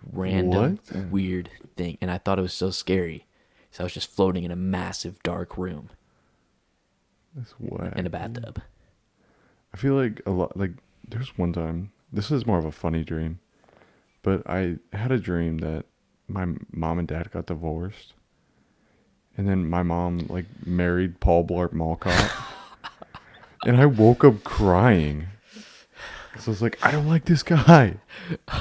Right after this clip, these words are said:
Speaker 1: How can you not like Paul Blart Mall Cop?
Speaker 2: I don't know. It just wasn't my dad.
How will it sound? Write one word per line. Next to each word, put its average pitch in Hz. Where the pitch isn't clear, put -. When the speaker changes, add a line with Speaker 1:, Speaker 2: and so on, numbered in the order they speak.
Speaker 1:
How 147
can 151
you 156
not 110
like 95
Paul -
Blart 104
Mall 95
Cop? -
Speaker 2:
I 107
don't 123
know. 95
It 127
just 120
wasn't 107
my 98
dad. 90